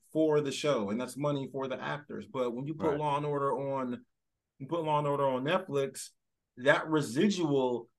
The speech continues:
Speaker 1: that residual is being kept inside of a black box because streamers don't wanna share their streaming statistics, because if the stakeholders see it,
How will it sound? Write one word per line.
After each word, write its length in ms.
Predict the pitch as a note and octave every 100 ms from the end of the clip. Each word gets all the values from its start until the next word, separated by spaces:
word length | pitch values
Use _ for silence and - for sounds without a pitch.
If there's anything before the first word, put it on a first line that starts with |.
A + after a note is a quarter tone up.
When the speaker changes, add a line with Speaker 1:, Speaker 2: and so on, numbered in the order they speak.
| _ _ _ _ _ _ _ C3+ G#2+ - _ _ _
Speaker 1:
that 260 | B2+ D#3 E3+
residual 840 | E3+ D3+ C#3 D#3 F#3+ G3+ G3+ G#3 -
is 160 | D#3+
being 320 | C#3 D#3+ D3 -
kept 200 | D#3+ D#3+
inside 220 | D3+ D3+
of 80 | C3+
a 40 |
black 420 | A2+ C3 D3 A2
box 480 | B2+ B2 A#2 - -
because 560 | A#2 - C#3 B2 G#2 G#2+ -
streamers 840 | - - D#3+ G3 G3+ E3 C#3+ C3+ - _ _ _ A2
don't 280 | G#2+ D#3+ F3+
wanna 340 | E3 D#3 C#3
share 1000 | C3 - - E3+ G3+ G3 E3 D3 C3+ C3 - _ _ _ _
their 540 | C3+ C3 D3+ C#3+ C3 A2+
streaming 800 | - - - - E3+ E3+ E3 D3
statistics, 1000 | - C3 - G3+ G#3 G#3 C#3+ - - - _ _
because 400 | D3+ D3 D#3+ D3
if 120 | D3+
the 100 | D3+
stakeholders 920 | A2 - - F#3 G3+ - D#3+ D#3+ D3 C3+
see 380 | - F3+ F#3+ D3+
it, 180 | -